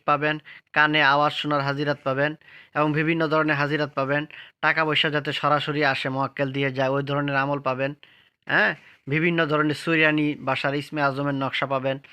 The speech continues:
অনেক ভালো ভালো কাজ আপনারা পাবেন, জাদু নষ্ট করার জিনের তদবির পাবেন। সব তদবির আপনারা এই কিতাবটার ভিতরে পাবেন ইনশাল্লাহ। এই কিতাবটা হাজার কিতাব থেকে একটা বাছাই করা কিতাব হবে। তো আপনারা দ্রুত এই কিতাবটা পাবেন।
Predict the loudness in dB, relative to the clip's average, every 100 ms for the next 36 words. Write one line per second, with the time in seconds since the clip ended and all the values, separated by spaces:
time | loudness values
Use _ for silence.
0 | -20 -18 -18 -12 0 2 2 2 2 2
1 | 2 4 4 4 2 0 0 0 0 -2
2 | -4 -6 -2 0 0 -4 -4 -4 -2 -2
3 | -2 -4 -2 -4 -6 -10 -8 -6 -6 -4
4 | -4 -6 -16 -20 -20 -16 -2 -2 0 -2
5 | 2 2 2 4 6 4 0 _ -6 -4
6 | -2 -2 0 -4 -6 -8 -2 -2 -2 -4
7 | -6 -8 -4 0 0 0 _ -20 -20 -20
8 | -14 -10 -6 -2 0 2 2 2 0 -2
9 | 2 2 0 -2 -2 -2 -4 -2 -4 -6
10 | _ _ _ _ -4 -2 0 0 0 -2
11 | -2 -4 -6 -8 -8 -12 -14 -18 _ _
12 | -20 -14 0 2 2 0 0 -2 -2 0
13 | -2 -2 0 0 0 0 0 0